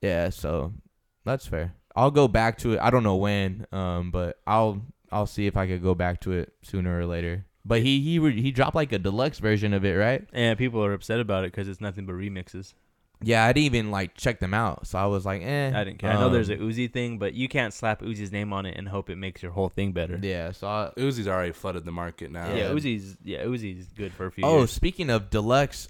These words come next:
Speaker 1: uh, Mac dropped Mac's Miller's Estate. They dropped a, um,
Speaker 2: Yeah.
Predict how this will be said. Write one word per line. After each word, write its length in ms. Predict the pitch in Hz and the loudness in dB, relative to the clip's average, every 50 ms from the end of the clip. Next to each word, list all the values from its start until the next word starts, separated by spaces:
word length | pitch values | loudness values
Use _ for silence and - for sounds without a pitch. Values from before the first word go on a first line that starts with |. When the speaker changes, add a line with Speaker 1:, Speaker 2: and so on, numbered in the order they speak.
| - | -6
Speaker 1:
uh, 360 | - 110 110 107 107 98 101 101 | -2 0 2 2 4 2 2 2
Mac 400 | 104 113 127 143 143 139 - - | 2 2 2 2 2 0 -2 2
dropped 420 | - 113 110 104 87 - - - - - - - - - - _ - - - - - - _ _ _ _ _ _ | 6 6 8 6 6 2 -4 -14 -20 -20 -20 -20 -20 -20 -20 _ -20 -20 -20 -20 -20 -20 _ _ _ _ _ _
Mac's 400 | 123 123 120 120 110 - - - - - 113 | -2 0 0 0 0 -2 -8 -18 -20 -14 -6
Miller's 340 | 127 123 120 120 117 110 98 | -2 0 2 4 4 2 2
Estate. 400 | 101 - - - 127 120 110 95 | -2 -4 -2 0 0 2 2 2
They 100 | 101 107 | 2 2
dropped 320 | 104 120 120 120 - - | 4 4 4 4 4 2
a, 240 | 107 101 98 67 87 | 0 -2 0 -2 0
um, 340 | 104 101 98 98 95 95 95 | 0 2 2 0 0 0 2
Speaker 2:
Yeah. 160 | 147 - - | 2 2 0